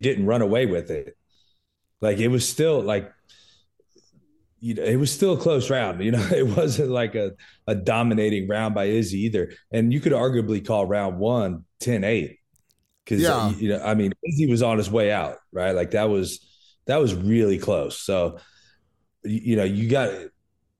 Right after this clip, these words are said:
Speaker 1: uh, I was b-, arguing with myself all day about, you know, man, I kept thinking, "Boy, Izzy just looked not himself," right? But I'll tell you what,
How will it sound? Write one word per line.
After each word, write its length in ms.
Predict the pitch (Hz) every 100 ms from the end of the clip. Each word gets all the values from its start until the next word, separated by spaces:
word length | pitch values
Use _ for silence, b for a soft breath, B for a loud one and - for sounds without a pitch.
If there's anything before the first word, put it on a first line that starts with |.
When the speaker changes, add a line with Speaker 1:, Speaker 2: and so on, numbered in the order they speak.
| - 113
Speaker 1:
uh, 20 |
I 240 | 104 101
was 240 | 110 104 -
b-, 460 | - 113 104 104
arguing 540 | 107 101 120 147 131 120
with 100 | 113
myself 440 | 104 - 120 110
all 260 | - 113 107
day 280 | 113 107
about, 460 | 104 85 95 90 - B B - -
you 100 | 113
know, 80 | 101
man, 200 | 95 120
I 220 | 98 104
kept 260 | 101 139 -
thinking, 320 | 123 120 104
"Boy, 180 | 104 127
Izzy 340 | 101 139 135
just 260 | 104 98 92
looked 300 | 101 87 - _ _ -
not 320 | 101 107 113
himself," 560 | 101 - 117 95 80
right? 280 | 90 101 117 B B B B _ _ _ _ _ _ _ -
But 200 | 107 107
I'll 100 | 131
tell 180 | - 135
you 140 | 107
what, 320 | 98 110 -